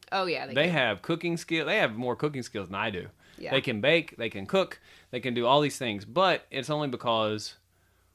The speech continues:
Speaker 2: we invested all that time in them.
Speaker 1: Right,
Speaker 2: <laughs> Like,
Speaker 1: right.
Speaker 2: the
Speaker 1: And
Speaker 2: relationship
Speaker 1: it
Speaker 2: into
Speaker 1: is
Speaker 2: them.
Speaker 1: really sweet to be in the place where we're getting the fruit from
Speaker 2: Oh,
Speaker 1: that.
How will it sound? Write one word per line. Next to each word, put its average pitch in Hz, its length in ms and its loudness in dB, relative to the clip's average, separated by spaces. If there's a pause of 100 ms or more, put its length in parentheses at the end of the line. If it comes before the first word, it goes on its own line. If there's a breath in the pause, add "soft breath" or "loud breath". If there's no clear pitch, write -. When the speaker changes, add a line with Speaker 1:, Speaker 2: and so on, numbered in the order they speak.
(120)
Speaker 2:
we 123 120 -2
invested 113 400 -2
all 98 140 -2
that 92 160 -6 (180)
time 104 300 -4
in 87 120 -8
them. 82 160 -12 (120)
Speaker 1:
Right, 165 240 0 (160)
Speaker 2:
<laughs> - 160 -14
Like, - 0 -
Speaker 1:
right. - 400 2 (380 loud breath)
Speaker 2:
the 302 60 0
Speaker 1:
And 349 100 4
Speaker 2:
relationship 120 800 2
Speaker 1:
it 107 120 -4
Speaker 2:
into - 160 4
Speaker 1:
is 95 120 0
Speaker 2:
them. 247 100 -4
Speaker 1:
really 254 220 4
sweet 240 540 -6
to 226 80 -8
be 214 140 -2
in 214 80 0
the 202 80 -6
place 202 360 -6
where 190 100 -4
we're 185 140 -6
getting 190 300 0
the 175 60 -2
fruit 196 400 -6
from 240 160 -8
Speaker 2:
Oh, 135 60 -2
Speaker 1:
that. 190 220 0